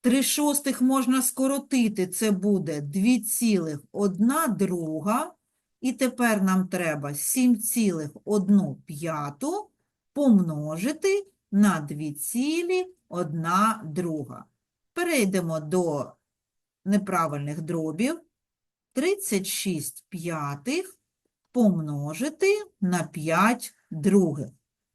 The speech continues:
Скорочуємо п'ятірки, спільний дільник п'ять,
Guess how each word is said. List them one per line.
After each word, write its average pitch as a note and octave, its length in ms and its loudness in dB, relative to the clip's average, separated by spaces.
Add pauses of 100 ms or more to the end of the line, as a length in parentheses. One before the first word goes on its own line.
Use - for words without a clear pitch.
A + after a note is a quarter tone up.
(160)
Скорочуємо F#3 1120 2
п'ятірки, G3 1000 6 (520)
спільний B3+ 540 12
дільник A#3 520 12
п'ять, G#3+ 460 6